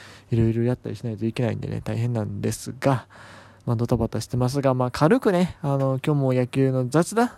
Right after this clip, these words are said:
もう雑談です。まあ、いつも雑談やろっちゃうとあれなんですけども、あの、そんなきっちり調べたりせずにですね、えーっと、軽くもうこんな最近の野球の話を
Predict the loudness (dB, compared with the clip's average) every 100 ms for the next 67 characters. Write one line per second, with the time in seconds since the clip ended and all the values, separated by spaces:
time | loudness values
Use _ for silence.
0 | -4 -2 0 -2 0 0 0 -2 -4 -2
1 | -2 0 2 2 2 2 2 2 0 -2
2 | 0 -4 -2 -2 -2 -4 -6 -8 -4 -4
3 | -4 -8 -16 -14 -14 -14 -4 0 2 2
4 | -2 -2 -2 0 0 -2 -8 -2 0 2
5 | 2 2 -2 -4 -4 -4 -6 -8 -10 -6
6 | -8 -8 -16 -20 -10 -4 -4 -6 -6 -8
7 | -4 -2 2 4 4 2 -2 -4 -6 -6
8 | -4 -2 -2 -2 -2 -2 -2 -2 -2 -4
9 | -4 -2 -2 -2 -6 -6